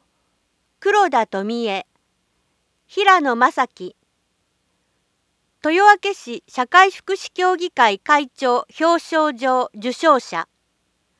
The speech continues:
横山博美、天野恵子、松森正樹、伊藤博。豊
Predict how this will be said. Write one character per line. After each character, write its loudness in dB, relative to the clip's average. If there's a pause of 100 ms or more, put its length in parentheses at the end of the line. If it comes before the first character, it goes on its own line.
(680)
横 0
山 2
博 -4
美、 -10 (840)
天 4
野 -2
恵 -6
子、 -8 (880)
松 -2
森 -6 (100)
正 -4
樹、 -16 (760)
伊 -8
藤 0
博。 -4 (2000)
豊 4